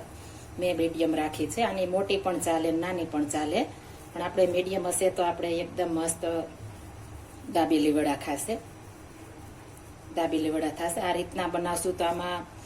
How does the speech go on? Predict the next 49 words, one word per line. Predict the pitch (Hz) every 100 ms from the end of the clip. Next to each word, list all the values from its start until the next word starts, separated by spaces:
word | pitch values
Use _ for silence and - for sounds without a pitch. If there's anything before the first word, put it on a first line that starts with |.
| - - - -
મેંદાનો | 180 180 185 175
આપણે | 175 180 175
જરા | 175 170
પણ | 170 170 160
ઉપયોગ | 160 165 - - - - -
કરતા | 147 160
નથી, | 165 156 180
તો | 190
કોઈ | 185 175
બીમાર | 170 165 170
લોકો | 165 165 165
હોય | 165 165
તે | 160 165
પણ | 151 143
ખાઈ | 156 143
શકે. | - 147 185 247 - - - -
તો | -
આ | 170
રીતના | 180 170 180
બનાવ્યા | 165 165 175 170 170
હશે | 170 175
તો | 170 165
બધા | 160 156 170
ખાઈ | 156 160 147
શકશે. | 147 139 - 220
આપણે | 202 - 185 185
પાઉંમાં | 185 180 185 185 185 - - - - - -
પણ | - 180
મેંદો | 175 175 170
આવતો | 165 160
હોય | 160 160
છે, | 160 254
આથોન | 202 160 - 156
મેંદો, | 156 156 151
તો | -
આ | 185
રીતના | 180 180 - 185
આપણે | 180 180 180 170 - - - - - - -
બનાવ્યો | 180 175 175
હોય | 170 170
તો | 170
ઘરમાં | 160 165 180 180
રહેલ | 175 165 160
વસ્તુમાંથીને | 165 - 170 170 170 170 160
જ |
આપણે | 156 151 151
બની | 151 151
જાય | 151 151 147
છે. | - 233